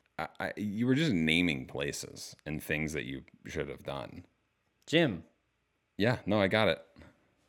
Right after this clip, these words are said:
Speaker 2: Do you get what I'm saying?
Speaker 1: A little. I, to be honest, I think you're just referencing a help desk, but I'm trying to yes and you. I'm really trying to hype you up here.
Speaker 2: Bro, I'm not referencing a help desk.
Speaker 1: You are a little bit.
Speaker 2: Bro, but,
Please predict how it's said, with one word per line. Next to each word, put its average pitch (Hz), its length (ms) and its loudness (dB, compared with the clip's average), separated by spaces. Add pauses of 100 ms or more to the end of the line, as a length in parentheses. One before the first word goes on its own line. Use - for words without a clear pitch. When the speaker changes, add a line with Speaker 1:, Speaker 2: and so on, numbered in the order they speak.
(880)
Speaker 2:
Do 160 80 -4
you 247 100 -2
get 190 260 4
what 202 100 4
I'm 196 140 2
saying? 208 400 -2
Speaker 1:
A 143 60 6
little. 147 340 8
I, 117 100 6
to 120 140 2
be 113 80 6
honest, 95 260 6
I 95 40 0
think 80 160 -4
you're 78 80 0
just 71 180 -4
referencing 64 480 -4
a - 20 -4
help 64 240 -8
desk, 65 480 -6
but 71 160 0
I'm 78 80 -2
trying 95 200 2
to 76 60 0
yes 67 280 -2
and 65 240 -6
you. 65 180 -4
I'm 71 140 -8
really 78 160 0
trying 65 180 -6
to 64 60 -6
hype 65 220 -8
you 64 100 -8
up 64 160 -10
here. - 140 -2
Speaker 2:
Bro, 151 260 6
I'm 160 200 4
not 226 200 2
referencing 320 400 2
a 285 40 2
help 339 320 4
desk. 262 380 6
Speaker 1:
You 98 140 8
are 127 80 12
a 80 80 6
little 73 160 2
bit. 65 340 -4
Speaker 2:
Bro, 220 180 10
but, - 200 4